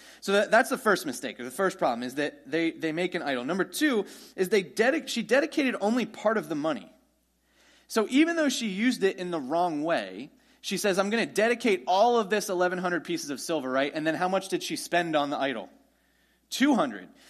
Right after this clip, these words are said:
So what happened to the other nine hundred, right? So maybe she used that nine hundred the right way. We're not sure.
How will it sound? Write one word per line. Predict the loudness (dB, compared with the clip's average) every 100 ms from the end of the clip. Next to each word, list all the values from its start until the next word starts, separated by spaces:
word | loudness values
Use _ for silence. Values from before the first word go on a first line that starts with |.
| -8
So | 0
what | 2 4
happened | 4 2
to | -2
the | -4 -2
other | 0 2 2
nine | 0 -2
hundred, | -6 -12 -14 -20 _ _
right? | -6 -6 -8 -16
So | -4 -2
maybe | 0 0 2 2
she | 0
used | 0 2
that | 2 2
nine | 0 0
hundred | -2 -4 -4
the | -4
right | 2 2
way. | 0 -6
We're | -4
not | -2 -4
sure. | -6 -6 -6 -8